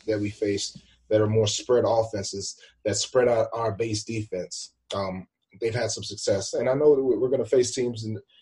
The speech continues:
the, going down the stretch of the season that will be similar. But I, I, I know that as long as we play teams the way that we know how to, and we get out, continue to get after them like we did this past weekend,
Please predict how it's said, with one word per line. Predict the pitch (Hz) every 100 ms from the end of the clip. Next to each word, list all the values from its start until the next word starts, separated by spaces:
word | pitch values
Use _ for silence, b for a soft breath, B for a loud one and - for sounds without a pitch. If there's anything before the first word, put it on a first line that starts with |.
| _ 107
the, | 104 104
going | 120 120
down | 113 110
the |
stretch | 107 113 110
of |
the | 104
season | 107 120 107 104
that | 101
will | 104 98
be | 113 110
similar. | 107 131 110 92 92
But | 101 98 b b -
I, | 165 - -
I, | 147 123 156
I |
know | 151 135 127
that | 117 113 110 - - _ _
as | 120
long | 123 139
as | 139
we |
play | 131 143 127
teams | 123 135 120
the | 110
way | 117 120
that | 113
we | 113
know | 110 113
how | 107 117 117
to, | 113 120 120
and | 95 110 107 104
we | 101
get | 101 113
out, | 117 113
continue | - - 147
to | 120
get | 123 123
after | 113 -
them | 113 110
like | 107
we | 110
did | 104 113
this | 107 104
past | 110 104 98
weekend, | 120 110 104 101